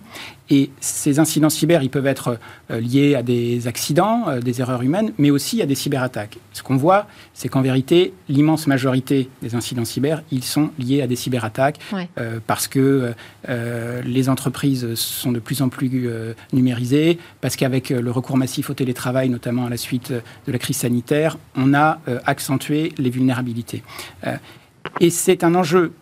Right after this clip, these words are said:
Speaker 1: euh, de, euh, résilience économique et de souveraineté dans la mesure où les cyberattaques, elles peuvent mettre en péril la survie même des entreprises.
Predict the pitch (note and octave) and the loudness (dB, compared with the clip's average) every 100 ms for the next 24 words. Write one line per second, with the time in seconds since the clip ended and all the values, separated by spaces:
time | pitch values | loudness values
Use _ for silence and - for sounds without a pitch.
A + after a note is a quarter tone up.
0 | - C3 B2+ B2 B2 B2+ - C#3+ C3+ C3 | -4 -2 0 -2 -4 -6 -6 -2 2 4
1 | C3 B2 B2 - C#3 B2+ - - - E3+ | 4 2 -2 -6 -8 -6 -6 -4 2 2
2 | G3+ G3 - D#3 D3+ E3+ E3 - F#3+ F3 | 2 0 0 2 4 4 0 0 2 2
3 | - G#3 D#3+ E3 A#3+ A3+ D3+ D#3 D#3 E3+ | 2 2 2 2 0 2 4 2 4 2
4 | - - A3 F#3 - E3 D3 A#2+ F3+ E3+ | 2 -4 0 2 2 0 0 0 -2 -2
5 | - - C#3+ C#3+ E3+ D3+ B2+ - D3+ D3+ | -4 -2 0 2 2 2 0 0 0 2
6 | - C3 D3 F#3+ D#3 D#3 - D#3 C#3+ D#3 | 0 0 0 2 0 0 0 0 2 2
7 | F3 F#3 F3 - C3 C3+ C3 B2 - | 2 2 -4 -2 0 2 0 -4 -6